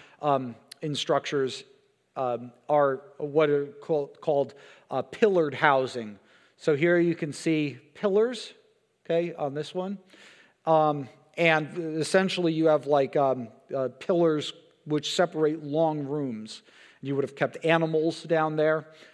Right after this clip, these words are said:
as well as done a lot of basic household tasks on the, those first floors. Um,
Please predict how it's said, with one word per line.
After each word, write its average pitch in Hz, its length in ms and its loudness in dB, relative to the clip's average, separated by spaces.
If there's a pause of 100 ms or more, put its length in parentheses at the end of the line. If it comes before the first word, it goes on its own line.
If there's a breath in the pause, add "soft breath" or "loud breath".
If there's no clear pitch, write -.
(160 loud breath)
as 139 240 0
well 139 200 2
as 127 120 -4
done 131 320 -2
a - 20 -6
lot 135 220 0
of - 100 -8
basic 131 380 -4
household 131 480 -6
tasks 127 500 -8
on 123 120 -8
the, 120 200 -6
those 139 240 -6
first - 320 -12
floors. 123 480 -6 (1000 soft breath)
Um, 123 340 -4